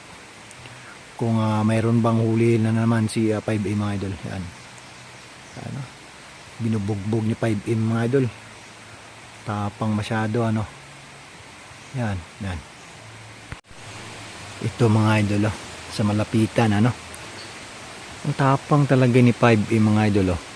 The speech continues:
Yan, oh, binubugbog niya. So,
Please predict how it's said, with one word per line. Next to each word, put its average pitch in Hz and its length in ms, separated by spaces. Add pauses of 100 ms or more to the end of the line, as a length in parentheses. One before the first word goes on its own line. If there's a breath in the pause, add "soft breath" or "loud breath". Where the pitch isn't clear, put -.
(680)
Yan, 110 160
oh, 110 80
binubugbog 98 560
niya. 110 160 (1300)
So, 127 400